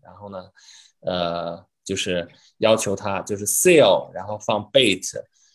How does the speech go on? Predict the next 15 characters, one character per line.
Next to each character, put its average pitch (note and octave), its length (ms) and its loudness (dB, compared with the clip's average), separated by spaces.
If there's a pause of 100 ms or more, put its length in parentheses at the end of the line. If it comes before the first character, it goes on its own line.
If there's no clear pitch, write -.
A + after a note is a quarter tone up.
(140)
然 F#2+ 160 -2
后 A2+ 240 -4
呢， F#2+ 220 -4
要 A2 200 4
求 A2 180 -2
他 G#2 140 -10
no G#2 360 -2
open，no B2 1500 2
open B2+ 360 0
food，no G2+ 540 -8
open G#2 400 -8
trash， - 480 -6 (440)
然 - 140 -2
后 G#2+ 160 0
呢， F#2 180 0